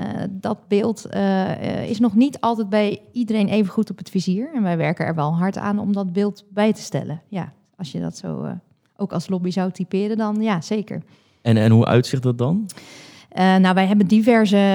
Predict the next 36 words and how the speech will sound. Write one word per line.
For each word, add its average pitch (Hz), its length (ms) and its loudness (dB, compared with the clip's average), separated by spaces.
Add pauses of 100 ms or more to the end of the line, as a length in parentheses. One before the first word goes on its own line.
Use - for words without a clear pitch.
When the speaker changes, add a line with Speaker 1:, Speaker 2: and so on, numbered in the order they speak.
(100)
Speaker 1:
eh, 196 60 0
maatschappelijke 190 500 -2
programma's, 208 600 -2
ehm, 185 1200 0
die 180 240 -4
wij, 175 480 0
eh, 65 560 -10
echt 185 140 -8
hard 180 280 -2
proberen 180 400 0
onder 185 180 0
de 170 80 0
aandacht 170 320 -2
te 208 100 -2
brengen 185 300 0
van 170 320 -2
onder 175 200 -6
andere, 185 280 -4
eh, 175 920 -4
eh, 190 60 -2
de 202 60 -4
politiek, 202 520 -2
het 196 120 -8
bestuur, 175 580 -2 (340)
maar 185 120 0
ook 185 260 0
belangrijke 175 440 0
stakeholders 170 560 -2
in 180 120 0
deze 170 240 -2
stad, - 440 -6
eh, 175 540 -4 (240)
eh, 175 80 -6
onderwijsinstellingen. 180 1120 0 (380)
Ehm, 175 460 -2 (260)
ja, 185 240 -4